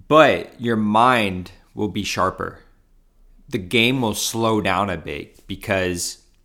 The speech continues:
you've allowed those previous experiences to soak in, and now you know what to expect. You know how to handle yourself in those situations. Um, I know for me personally, there, there was a time when I was,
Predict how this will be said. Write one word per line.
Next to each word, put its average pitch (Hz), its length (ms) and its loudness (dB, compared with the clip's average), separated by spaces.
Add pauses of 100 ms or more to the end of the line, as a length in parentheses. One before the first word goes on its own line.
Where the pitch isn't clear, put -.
(100)
you've 113 200 -2
allowed 107 480 4
those 98 180 -2
previous 104 540 -4
experiences 98 720 -8
to 87 80 -10
soak 98 340 -4
in, 98 380 -4 (480)
and 104 120 -6
now 101 180 2
you 113 200 0
know 104 300 -2
what 98 220 -4
to 85 120 -10
expect. - 540 -8
You - 100 -10
know 98 320 -2
how 101 140 -2
to 90 80 -4
handle 95 420 -6
yourself 90 480 -6
in 85 60 -10
those 82 160 -10
situations. - 880 -12 (720)
Um, 90 640 -4 (400)
I 113 100 4
know 143 160 4
for 139 160 -4
me 110 160 -2
personally, 110 520 0
there, 117 300 -4
there 120 220 -2
was 110 180 0
a 107 60 -2
time 113 340 0
when 104 120 -2
I 98 160 -2
was, 95 720 -6